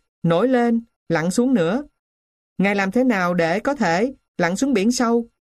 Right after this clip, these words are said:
nơi áp suất lên tới một trăm atmosphere? Làm thế nào để nổi lên mặt biển được? Sâu hết, làm thế nào để tàu chạy được ở mức nước do mình lựa chọn?" Nhưng hỏi ngài như vậy có lẽ hơi sổ sàng,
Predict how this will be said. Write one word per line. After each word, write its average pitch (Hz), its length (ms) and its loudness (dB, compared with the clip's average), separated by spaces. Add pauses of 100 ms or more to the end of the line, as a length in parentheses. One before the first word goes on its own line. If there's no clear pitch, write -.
(120)
nơi 196 200 0
áp 254 160 -4
suất 294 200 -2
lên 220 180 0
tới 233 180 0
một 240 180 -2
trăm 226 160 0
atmosphere? 254 680 -2 (1000)
Làm 170 260 0
thế 233 140 0
nào 185 300 0
để 165 140 0
nổi 196 180 0
lên 226 140 0
mặt 185 140 -4
biển 180 220 0
được? 170 280 0 (720)
Sâu 185 300 -2
hết, 214 240 0 (360)
làm 190 200 0
thế 240 140 0
nào 196 160 0
để 196 100 -2
tàu 180 200 -2
chạy 165 180 -2
được 170 220 0 (140)
ở 156 220 0
mức 262 220 2
nước 277 240 2 (280)
do 214 180 0
mình 180 240 0
lựa 175 140 0
chọn?" 175 380 -2 (1120)
Nhưng 180 300 0
hỏi 170 200 0
ngài 160 200 -2
như 147 140 0
vậy 127 300 0
có 202 80 -2
lẽ 175 160 -2
hơi 208 180 0
sổ 170 180 -2
sàng, 156 340 -2